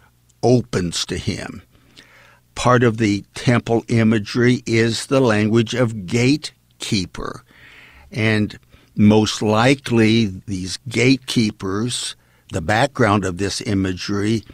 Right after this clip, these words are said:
is the role of Levites who stood at the top of those fifteen steps of ascent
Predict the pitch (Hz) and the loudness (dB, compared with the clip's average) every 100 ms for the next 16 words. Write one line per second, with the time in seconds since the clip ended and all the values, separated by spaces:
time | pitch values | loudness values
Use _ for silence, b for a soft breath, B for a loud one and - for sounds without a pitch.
0 | b b b - 107 107 95 92 107 101 | b b b -2 0 2 0 -2 0 4
1 | 113 117 117 - 104 95 - - 143 107 | 6 6 4 2 -2 -4 -8 -12 -4 -2
2 | 101 131 190 139 98 71 87 123 - - | 4 4 4 2 0 0 -4 -6 -8 -8
3 | - - - _ _ _ _ _ _ - | -4 -4 -6 _ _ _ _ _ _ -2
4 | 120 110 - - 147 143 151 123 113 120 | 0 2 0 2 4 6 6 2 0 -6
5 | - - 117 120 113 104 110 104 - - | -4 2 2 2 -2 0 0 0 -2 0
6 | 120 - - 120 107 - - 113 110 - | 0 -2 -4 -2 0 -4 -2 0 -2 -4
7 | 104 92 95 - - - 170 117 104 113 | -8 -8 -6 -4 -2 0 2 2 0 -4
8 | - | -14